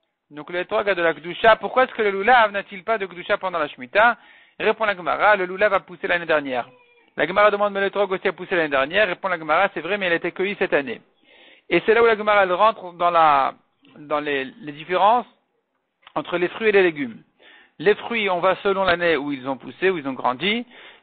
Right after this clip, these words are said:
Même s'ils ont été cueillis cette année, eh bien, euh, ils sont, ils, ils appartiennent à l'année d'avant. Tandis que les légumes, ça dépend de l'année où ils ont été cueillis. Et donc, en ce qui concerne le hétrog, qui est un fruit, on devrait aller selon l'année précédente, qui était la sixième, pas la septième.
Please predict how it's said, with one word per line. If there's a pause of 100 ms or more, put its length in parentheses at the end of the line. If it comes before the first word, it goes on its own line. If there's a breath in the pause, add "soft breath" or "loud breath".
(100)
Même
s'ils
ont
été
cueillis
cette
année,
eh
bien,
euh,
ils (120)
sont, (540 soft breath)
ils,
ils
appartiennent
à
l'année (200)
d'avant.
Tandis (100)
que
les
légumes,
ça
dépend
de
l'année
où
ils
ont
été
cueillis. (520 soft breath)
Et
donc,
en
ce
qui
concerne
le
hétrog,
qui
est
un
fruit,
on
devrait
aller
selon
l'année
précédente,
qui
était
la
sixième,
pas
la
septième.